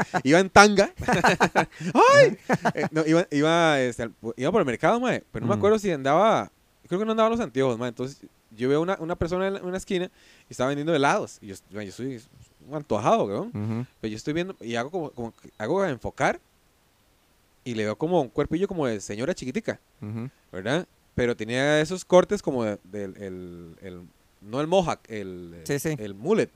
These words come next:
Speaker 1: es el
Speaker 2: El, el rapado en
Speaker 1: rap-,
Speaker 2: las sienes y la parte de atrás.
Speaker 1: como el Pato López. Ajá,
Speaker 2: Ah,
Speaker 1: sí.
Speaker 2: no, no, eso es un mullet.
Speaker 1: El mullet, el, andaba con el
Speaker 2: Ah,
Speaker 1: mullet.
Speaker 2: sí, el mullet solo se rapa en
Speaker 1: Ajá.
Speaker 2: las sienes y, y lo
Speaker 1: Entonces,
Speaker 2: arregla así.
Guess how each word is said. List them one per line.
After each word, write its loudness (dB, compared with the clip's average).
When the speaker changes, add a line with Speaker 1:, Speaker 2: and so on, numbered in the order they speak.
Speaker 1:
es -6
el -10
Speaker 2:
El, 0
el 0
rapado 4
en 4
Speaker 1:
rap-, 4
Speaker 2:
las 2
sienes 2
y -6
la -6
parte -6
de -6
atrás. -10
Speaker 1:
como 2
el 0
Pato 2
López. 2
Ajá, -8
Speaker 2:
Ah, 2
Speaker 1:
sí. -2
Speaker 2:
no, 4
no, 4
eso 0
es -4
un -2
mullet. 0
Speaker 1:
El -4
mullet, 6
el, -8
andaba 2
con 4
el 4
Speaker 2:
Ah, 10
Speaker 1:
mullet. 6
Speaker 2:
sí, 4
el 6
mullet 4
solo 2
se -2
rapa -2
en -4
Speaker 1:
Ajá. 2
Speaker 2:
las 2
sienes -4
y, -8
y -4
lo 0
Speaker 1:
Entonces, 0
Speaker 2:
arregla 0
así. -8